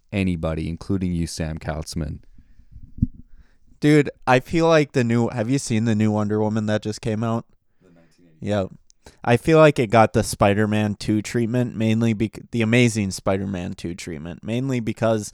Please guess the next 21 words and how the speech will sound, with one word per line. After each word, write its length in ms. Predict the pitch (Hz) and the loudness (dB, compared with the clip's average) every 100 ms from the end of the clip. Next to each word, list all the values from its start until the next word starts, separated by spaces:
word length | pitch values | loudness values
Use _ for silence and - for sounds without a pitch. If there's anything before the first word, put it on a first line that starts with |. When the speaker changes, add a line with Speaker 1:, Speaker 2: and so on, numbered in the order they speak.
| - _ _ | -20 _ _
Speaker 2:
well, 160 | 123 113 | 2 4
Spider-Man 540 | - 143 165 170 131 | 4 4 4 4 0
Two 200 | 117 127 | 0 0
was 220 | 113 101 104 | 0 0 2
rushed, 520 | 107 98 95 - - _ _ _ | 2 2 -2 -10 -16 _ _ _
s-, 100 | - | -8
Wonder 300 | 110 131 151 | 2 4 4
Woman 300 | 139 127 120 | 4 2 -2
Two 220 | 107 123 107 | 0 0 2
was 180 | 101 | 0
not, 340 | 113 107 98 - | 0 0 0 -2
but 140 | 107 | -2
it 60 | 101 | 0
was 180 | 104 101 | -2 -2
a 60 | |
lot 360 | 101 120 143 - | 4 6 6 2
slower, 560 | - 110 113 107 98 | -4 2 4 4 0
had 200 | 101 101 | -2 -2
a 40 | 98 | 0
lot 280 | 107 113 117 | 0 2 2
of 240 | 113 | 0